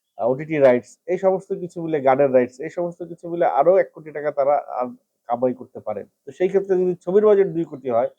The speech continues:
তাহলে তারা এক কোটি প্রফিটে থাকবে বলে আমার কাছে মনে হচ্ছে। বহুদিন পর সিয়ামের সিনেমা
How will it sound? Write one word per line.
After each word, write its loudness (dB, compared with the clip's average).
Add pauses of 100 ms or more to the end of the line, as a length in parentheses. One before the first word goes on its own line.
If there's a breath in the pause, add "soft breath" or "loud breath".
(460)
তাহলে 2
তারা 6
এক 0
কোটি -12
প্রফিটে -2 (580)
থাকবে 4
বলে 0 (220)
আমার -6
কাছে -18
মনে -4
হচ্ছে। 0 (220)
বহুদিন 4
পর 2
সিয়ামের -2
সিনেমা -4